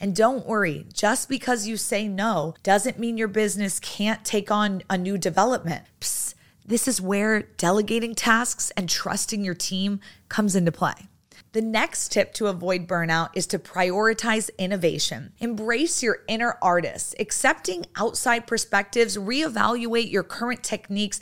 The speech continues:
and review your outdated processes. To simplify, listen to what your team, your clients, and even your competitors have to say. Baltasar Gracian,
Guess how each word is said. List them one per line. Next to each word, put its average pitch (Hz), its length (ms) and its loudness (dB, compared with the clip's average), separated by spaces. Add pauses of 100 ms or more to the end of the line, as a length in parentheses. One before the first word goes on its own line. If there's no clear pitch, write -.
and 208 200 0
review 220 540 2
your 185 260 -2 (100)
outdated 196 560 0
processes. - 880 -4 (400)
To - 140 -2
simplify, 202 800 2 (120)
listen 247 520 2
to 254 120 0
what 190 240 -2
your 170 140 -6
team, 247 500 -4
your 202 140 -2
clients, 233 580 -2
and 196 140 -2
even 247 200 -6
your 403 120 0
competitors 226 720 0
have 190 220 2
to 202 100 -6
say. 247 400 0 (180)
Baltasar 262 640 2
Gracian, 170 600 -2